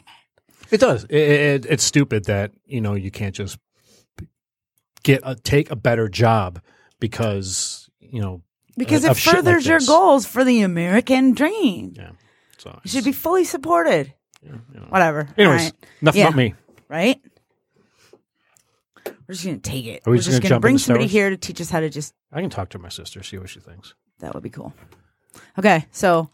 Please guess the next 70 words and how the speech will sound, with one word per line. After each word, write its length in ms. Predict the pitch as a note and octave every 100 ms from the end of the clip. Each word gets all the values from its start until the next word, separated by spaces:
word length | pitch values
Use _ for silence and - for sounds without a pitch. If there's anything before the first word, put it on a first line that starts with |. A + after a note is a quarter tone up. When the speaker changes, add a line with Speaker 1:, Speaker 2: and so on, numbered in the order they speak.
| -
Speaker 2:
we 80 | A2
jump 180 | A#2+
into 140 | B2 A#2
Star 180 | - B2
Wars, 200 | C3+ G#2
or 60 |
do 80 | G2+
you 60 | F4+
Speaker 1:
Yeah. 40 |
Speaker 2:
wanna 120 | A4+
talk? 280 | A2+ F#2+ - -
Speaker 1:
No. 340 | A3+ G#4 C4+ D#3 _ _ _ _ _ _ _ _ _ _ _ - -
I'm 120 | A#3
just 160 | E4+ -
trying 160 | G4 D4+
to 100 | A3+
do 340 | D#3+ A3 A3
that 220 | G3 F#3
beginning 300 | E3+ F#3 A3
part 240 | F3 E3+ D3+
like 240 | D3+ D#3
you 60 | D3+
wanted. 360 | D#3+ - F3 -
Speaker 2:
I, 180 | C4 C#3+
I 100 | C#3+
like 260 | C#3 C#3+ D4+
the 100 | D#4
beginning 360 | C3 A2 G#2 G2+
Speaker 1:
<laughs> 80 |
Speaker 2:
part. 200 | G#2+ F2+
I 60 | G#2
like 160 | A#2+ B2
Speaker 1:
Okay. 140 | B3
Speaker 2:
catching 200 | G4 B2+
up 120 | A#2 A#2
with 100 | G2+
everybody. 420 | F2 F#2 F2 F2 _ _ _ _ _
I 80 | A#2
don't 120 | A#2+
get 120 | -
to 60 | -
see 140 | -
your 60 | B2+
Speaker 1:
I 20 |
know 100 | G#3+
it 60 | F#3
Speaker 2:
faces 100 | F3+
Speaker 1:
has 100 | E3+
a 40 |
Speaker 2:
that 60 | F#3+
Speaker 1:
name, 160 | D#3 -
Speaker 2:
often. 60 | F3
Speaker 1:
but 160 | E3
I'm 180 | D#3+ E3
just 280 | - D#3 -
being 180 | C#2 -
ridiculous. 400 | - D#3 - -
Speaker 2:
Do 60 |
we 80 | G#2
have 80 | G#2+
a 60 | G#2
big, 320 | A2 G2+ -
we 60 | G#2+
have 80 | G#2
a 20 |
name 160 | G2 G#2
for 180 | B2+ C3+
it? 80 | - _
Speaker 1:
Yeah, 260 | F4+ B2+ C#3+
it's 300 | - -